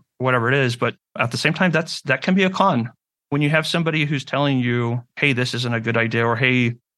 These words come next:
we need to take a step back." If you don't have quality communication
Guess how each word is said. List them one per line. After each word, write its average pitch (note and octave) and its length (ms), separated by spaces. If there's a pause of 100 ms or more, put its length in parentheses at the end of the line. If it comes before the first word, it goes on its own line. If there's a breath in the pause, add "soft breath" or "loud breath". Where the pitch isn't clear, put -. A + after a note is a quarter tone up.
(260)
we C3 100
need B2+ 140
to B2 80
take C3 200
a A#2+ 60
step - 300
back." A#2+ 420 (180)
If A#2+ 200
you B2 80
don't A#2+ 260
have C3 380 (160)
quality A#2+ 340
communication A2 840